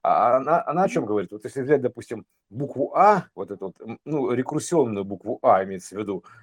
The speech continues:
Speaker 1: м, м, которая вот, допустим, такой конус, и там несколько палочек таких, да, то есть рекурсионная система, ну, как космогония, грубо говоря, вот эта вот история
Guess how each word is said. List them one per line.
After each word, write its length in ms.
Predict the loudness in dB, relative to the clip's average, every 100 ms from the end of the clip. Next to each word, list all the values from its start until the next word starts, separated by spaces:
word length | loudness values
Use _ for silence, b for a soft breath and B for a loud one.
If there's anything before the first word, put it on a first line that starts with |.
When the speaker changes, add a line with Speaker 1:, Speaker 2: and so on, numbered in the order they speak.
| _
Speaker 1:
м, 120 | -16 -12
м, 160 | -12 -14 _ -6
которая 320 | -4 0 0
вот, 140 | 0 -4 b _
допустим, 340 | -18 -16 -18 -12
такой 240 | -10 -12 -10
конус, 580 | 0 2 2 0 -4 -16 _ _ -10
и 100 | -8
там 280 | 2 2 2
несколько 440 | -2 -4 -6 -8 0
палочек 440 | 2 2 0 -12 -14
таких, 300 | -16 -12 -4
да, 120 | -4
то 100 | -4
есть 100 | -6
рекурсионная 500 | -4 -4 -4 -4 -4
система, 420 | -8 -6 0 0 0
ну, 120 | -4
как 160 | -10 -14
космогония, 680 | -12 -2 2 2 0 -4 -6 _ _ _ _ _
грубо 140 | -12 -8
говоря, 180 | -8 -8 _ _ _
вот 180 | -18 -18
эта 120 | -14
вот 140 | -14 -14
история 300 | -6 -4